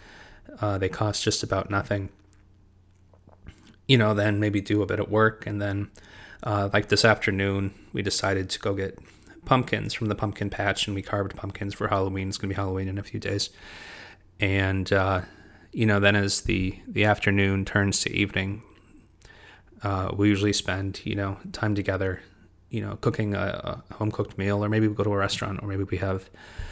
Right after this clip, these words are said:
uh, some great friends over who aren't chosen for us, you know. Um, you know, and, and even though they're, they're, uh, these nice, you know, libertarian people, we don't, we don't even talk about that. We talk about the football game we're gonna watch on Sunday, which,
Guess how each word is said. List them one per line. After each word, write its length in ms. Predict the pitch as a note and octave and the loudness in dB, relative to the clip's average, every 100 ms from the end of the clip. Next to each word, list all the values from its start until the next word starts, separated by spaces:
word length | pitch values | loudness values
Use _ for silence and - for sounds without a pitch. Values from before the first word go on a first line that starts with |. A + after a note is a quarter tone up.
| - - - | -12 -10 0
uh, 180 | G2+ | 2
some 180 | F#2+ G#2 | 2 2
great 200 | F#2+ G2+ | 4 4
friends 240 | - A#2+ A#2+ | 6 6 6
over 220 | A2+ A2 | 6 4
who 140 | G#2 | 4
aren't 180 | G#2 - | 2 2
chosen 320 | G#2 G2+ G#2 | 4 4 2
for 280 | G2 F#2 F#2+ | -2 -4 -2
us, 280 | F#2+ - - | -2 -2 -4
you 60 | |
know. 180 | G2 F#2+ - - - - - - - | -6 -6 -10 -20 -20 -18 -18 -18 -10
Um, 420 | G2+ F#2+ F#2 F#2+ - - - - - - | -6 -4 -4 -6 -12 -18 -18 -18 -18 -8
you 140 | D#3+ G#2 | -2 0
know, 180 | F#2 | 0
and, 200 | F#2 G2+ - | -2 -4 0
and 160 | G#2 | 2
even 220 | G#2 G#2 | 2 2
though 160 | G2 G2 | 2 2
they're, 280 | F#2+ F#2+ - | 0 -2 -6
they're, 480 | B2+ A2 F#2+ G2 - | -10 -6 -4 -4 -6
uh, 320 | G#2 G2 G2 G#2 - | -4 -2 -4 -6 -8
these 220 | G#2 G2+ | -4 -2
nice, 440 | G#2 G#2 - - - - | 0 0 -2 -6 -12 -8
you 80 | A2+ | -4
know, 140 | G2+ | 0
libertarian 500 | G2+ G#2+ - A2 G#2 | 2 2 2 -2 -2
people, 400 | G#2 A2+ A#2 A2+ | 0 0 0 0
we 100 | G#2+ | 0
don't, 240 | G2+ G2+ - - - - | -2 -4 -8 -18 -20 -2
we 40 | A2 | 4
don't 160 | A2+ | 4
even 160 | G#2 G#2 | 4 2
talk 260 | - G2+ | 2 0
about 260 | G2+ G2+ - | 2 0 0
that. 180 | G2+ G2 | -2 -2
We 60 | |
talk 180 | - A2 | 0 0
about 220 | - G2+ | 2 0
the 60 | - | 0
football 320 | - A#2+ A2 | 2 4 4
game 200 | G#2 G2+ | 2 -2
we're 80 | G2 | -4
gonna 180 | G#2 G2 | -6 -8
watch 580 | G2 G2+ - - - - - - | -4 -4 -4 -6 -10 -16 -14 -4
on 380 | G#2+ G2+ G2 F#2 | 0 0 -2 -4
Sunday, 540 | - G#2 G#2 G2+ G2 | -2 0 2 2 0
which, 420 | G2 G2+ - - | -2 -2 -4 -6